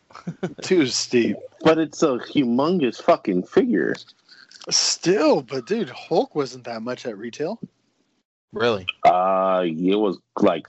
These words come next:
Speaker 3: three something.
Speaker 2: Three something, yeah. He's not bigger than Hulk, so I don't
Speaker 3: I
Speaker 2: understand
Speaker 3: wanna
Speaker 2: why
Speaker 3: say
Speaker 2: they
Speaker 3: he's, because of, uh, of the
Speaker 2: Like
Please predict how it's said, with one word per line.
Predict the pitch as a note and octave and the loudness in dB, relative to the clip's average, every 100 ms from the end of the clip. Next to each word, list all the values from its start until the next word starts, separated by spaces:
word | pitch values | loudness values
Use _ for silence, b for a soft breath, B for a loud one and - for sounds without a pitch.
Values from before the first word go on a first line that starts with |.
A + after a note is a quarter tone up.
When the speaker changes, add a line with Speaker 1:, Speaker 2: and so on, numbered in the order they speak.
| - | -4
Speaker 3:
three | F2 A#2+ | 0 0
something. | B2+ A#2+ A3+ G3+ F#2 F3 - _ _ _ _ _ - | 0 -2 -2 -2 -2 -2 -6 _ _ _ _ _ -16
Speaker 2:
Three | A#2+ C3 B2 | -10 -10 -10
something, | - B2+ A#2+ G2+ F#2 | -14 -16 -16 -20 -14
yeah. | G#2 G#2+ E2 - _ | -10 -10 -12 -20 _
He's | - C3 - | -6 -6 -2
not | D3 C3 | -2 0
bigger | C#3+ C3 | 0 -2
than | A2 G#2 | -6 -12
Hulk, | - C3 A2 G#2+ - - _ | -8 -8 -8 -12 -20 -20 _
so | - - A2 G#2 G#2 | -14 -10 -8 -8 -10
I | A2 | -8
don't | A#2 | -6
Speaker 3:
I | A#2 | -6
Speaker 2:
understand | A2 E2+ | -4 -2
Speaker 3:
wanna | D#3 A#3 | -2 -2
Speaker 2:
why | F#3+ | -4
Speaker 3:
say | F#3 D#3 | -4 -4
Speaker 2:
they | - | -2
Speaker 3:
he's, | D#3+ B2 B2 B2 - - G#2+ | -2 0 -2 -8 -20 -6 -4
because | G#2+ C#3+ B2+ | -2 -2 0
of, | A#2 - | -2 -2
uh, | G#2+ | -2
of | - G2+ F2+ G2 G2+ | -2 -2 0 0 0
the | |
Speaker 2:
Like | B2+ | 0